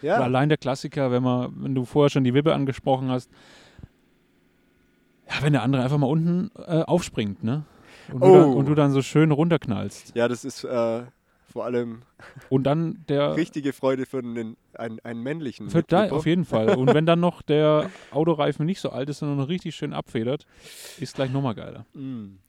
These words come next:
Speaker 1: Ja, dann, äh, fliegst du auf jeden Fall. Ich hab, hu, im Schullandheim hat's mal eine voll mit der Fresse auf die, auf die Wippe draufgeschlagen, weil das einer gemacht hat.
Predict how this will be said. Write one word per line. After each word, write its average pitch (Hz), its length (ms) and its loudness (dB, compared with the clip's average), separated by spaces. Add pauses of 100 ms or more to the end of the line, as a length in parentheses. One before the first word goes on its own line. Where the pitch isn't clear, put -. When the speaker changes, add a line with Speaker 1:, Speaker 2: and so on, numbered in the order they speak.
(280)
Speaker 1:
Ja, 151 400 2 (240)
dann, 139 280 -6
äh, 143 200 -4 (320)
fliegst 175 280 -12
du 131 80 -4
auf 117 100 -10
jeden 151 140 -10
Fall. 143 100 -16 (240)
Ich 151 160 -6
hab, 180 100 2 (280)
hu, 131 240 -8 (140)
im 135 140 -6
Schullandheim 120 480 -4
hat's 120 200 -6
mal 123 120 -6
eine 123 160 -10
voll 143 200 -8
mit 135 100 -8
der 120 80 -6
Fresse 127 340 -10
auf 127 140 -12
die, 123 260 -12
auf 113 100 -14
die 120 160 -12
Wippe 143 180 -12
draufgeschlagen, 113 680 -10
weil 120 100 -6
das 113 100 -18
einer 123 200 -12
gemacht 123 300 -16
hat. - 200 -18